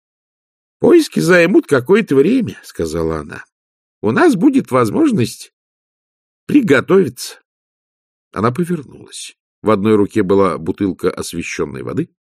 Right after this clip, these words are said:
в другой — заряженный арбалет, а в зубах она зажала пакет с увядшими лимонами.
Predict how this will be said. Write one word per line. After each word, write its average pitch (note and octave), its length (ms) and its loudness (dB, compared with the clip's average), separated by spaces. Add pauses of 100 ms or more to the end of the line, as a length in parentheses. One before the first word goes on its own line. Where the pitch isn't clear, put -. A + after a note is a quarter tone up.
(300)
в G#2+ 140 -2
другой — C3 340 4
заряженный G#2 600 2
арбалет, G2 680 -4 (320)
а A#2+ 100 2
в F#2+ 60 -4
зубах F#2+ 400 -2
она G#2+ 220 0
зажала A2 480 2
пакет - 440 -4
с - 140 -16
увядшими E2 520 -6
лимонами. C#2 540 -14